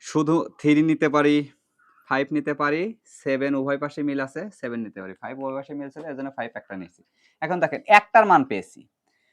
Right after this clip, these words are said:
এখন আমাদের আর এর মানটা আমাকে বের করতে হবে। অতএব আর এর মানটা, আর এর মানটা দেওয়া আছে আর ভাগ কিউ। এই চিহ্নটা,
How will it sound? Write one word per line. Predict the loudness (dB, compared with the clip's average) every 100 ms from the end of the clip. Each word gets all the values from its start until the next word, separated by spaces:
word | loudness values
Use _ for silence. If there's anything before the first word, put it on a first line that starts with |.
| _ _ _ -2
এখন | 0 2 0 -2 -10 _ -2
আমাদের | 2 2 2 -2 -4 -8 _ _ _
আর | 4 6
এর | 6
মানটা | 2 0 0
আমাকে | -2 -2 -4
বের | -6
করতে | -8 -14 -16
হবে। | -16 -10 -4
অতএব | -4 -2 -4 -4 _ _ _
আর | 0 2
এর | 2
মানটা, | 0 0 -2 -4 -6 _ _ _ _ _ _ _ _ _ _ _ 4
আর | 4
এর | 4 2
মানটা | 2 0 -2
দেওয়া | -2
আছে | -2 -4 -6 -6 2
আর | 8 10 10 8 2 -14
ভাগ | -4 6 10 10 8 _ -20 _ _
কিউ। | -4 -4 -4 -10 _
এই | 2 2 2
চিহ্নটা, | 0 -2 -2 -4